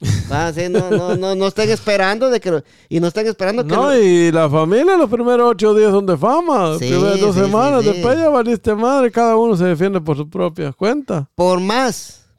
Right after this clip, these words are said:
Speaker 1: por más que se estén quejando, no, no, no, no crean que las organizaciones aquí les van a poner coco, no, ni mierda. Vinieron aquí, van a comer mierda un su buen rato.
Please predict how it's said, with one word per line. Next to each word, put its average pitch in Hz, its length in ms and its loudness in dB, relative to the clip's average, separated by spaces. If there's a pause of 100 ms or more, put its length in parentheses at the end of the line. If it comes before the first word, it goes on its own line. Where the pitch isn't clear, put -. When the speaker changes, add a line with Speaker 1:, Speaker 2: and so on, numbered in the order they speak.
Speaker 1:
por 170 180 0
más 214 220 -2
que 214 80 -4
se 185 100 0
estén 202 220 -2
quejando, 196 420 -2
no, 185 180 -2
no, 190 200 -2
no, 196 240 -4
no 196 260 -4
crean 214 440 0
que 170 160 -2
las 160 180 0
organizaciones 147 640 -2
aquí 185 160 -2
les 185 80 -2
van 185 140 -2
a 180 80 -2
poner 160 320 -2
coco, 202 320 -2
no, 160 180 -2
ni 175 140 0
mierda. 170 460 0
Vinieron 151 380 0
aquí, 175 260 -4
van 208 160 -2
a 196 120 -2
comer 180 300 -2
mierda 220 400 0
un 214 80 -2
su 208 100 -6
buen 214 160 0
rato. 214 400 -4